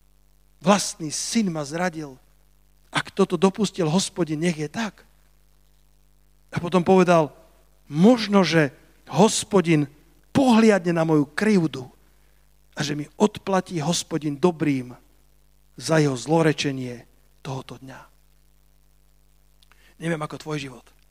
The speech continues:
ale môj život je v rukách Božích.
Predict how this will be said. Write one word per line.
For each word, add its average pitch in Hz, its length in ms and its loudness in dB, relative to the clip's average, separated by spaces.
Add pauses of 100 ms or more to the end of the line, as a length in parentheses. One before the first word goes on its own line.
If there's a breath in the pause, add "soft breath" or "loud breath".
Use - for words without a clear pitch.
(500)
ale - 120 -20
môj 160 280 -6
život 117 160 -20 (840)
je 135 80 -20
v 131 120 -14
rukách 123 200 -12
Božích. - 320 -16